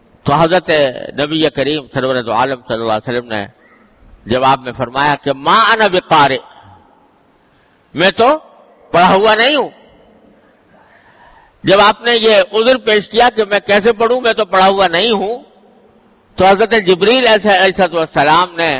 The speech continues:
نبی کریم سرور دو عالم صلی اللہ علیہ وسلم کو اپنے سینے سے، کیونکہ انسانی شکل میں آئے تھے،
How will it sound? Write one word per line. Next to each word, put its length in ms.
نبی 320
کریم 300
سرور 260
دو 100
عالم 320
صلی 80
اللہ 140
علیہ 180
وسلم 320
کو 160
اپنے 340
سینے 440
سے، 200
کیونکہ 220
انسانی 440
شکل 340
میں 140
آئے 200
تھے، 200